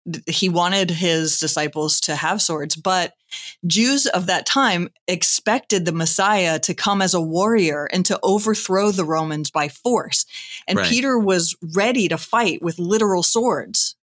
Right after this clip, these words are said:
Speaker 1: to advance the kingdom. And Jesus said, "No, that's not the way it's gonna happen."
Speaker 2: Mm-hmm.
Speaker 1: And then he surrendered to crucifixion.
Speaker 2: Right. It,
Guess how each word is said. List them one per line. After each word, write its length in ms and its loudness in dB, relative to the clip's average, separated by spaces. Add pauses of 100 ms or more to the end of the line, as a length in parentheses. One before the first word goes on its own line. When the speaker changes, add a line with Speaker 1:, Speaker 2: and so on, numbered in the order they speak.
(240)
Speaker 1:
to 120 4
advance 320 0
the 60 -4
kingdom. 420 2 (480)
And 140 2
Jesus 340 2
said, 380 0 (480)
"No, 260 4
that's 320 2
not 260 0
the 80 -4
way 120 2
it's 120 -2
gonna 180 -2
happen." 380 -6 (280)
Speaker 2:
Mm-hmm. 240 0
Speaker 1:
And 160 2
then 580 0
he 200 0
surrendered 460 -2
to 60 -4
crucifixion. 720 -4 (300)
Speaker 2:
Right. 320 -2 (160)
It, 160 -12